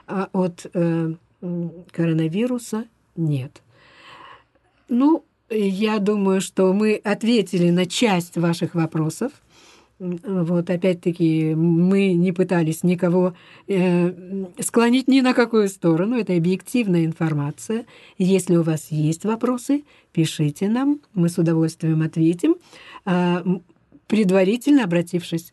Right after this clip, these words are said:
к специалистам, конечно. Я хочу поблагодарить Ольгу Коллинз за, э, за то, что пришла к нам в студию, помогла мне,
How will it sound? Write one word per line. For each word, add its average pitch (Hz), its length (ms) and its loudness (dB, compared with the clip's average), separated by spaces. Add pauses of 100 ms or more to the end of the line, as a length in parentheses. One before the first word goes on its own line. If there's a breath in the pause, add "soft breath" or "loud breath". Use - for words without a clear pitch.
к - 80 -20
специалистам, 156 840 -6
конечно. 156 520 -14 (480 loud breath)
Я 214 420 0
хочу 220 480 0
поблагодарить 190 800 2
Ольгу 170 500 2
Коллинз 151 460 -2
за, 160 400 0 (680 soft breath)
э, 160 340 2 (640)
за 180 400 0
то, 185 220 0
что 175 380 2 (100)
пришла 214 480 0
к 196 60 -10
нам 180 200 2
в 175 60 -2
студию, 180 600 0 (320 soft breath)
помогла 202 560 2
мне, 165 400 2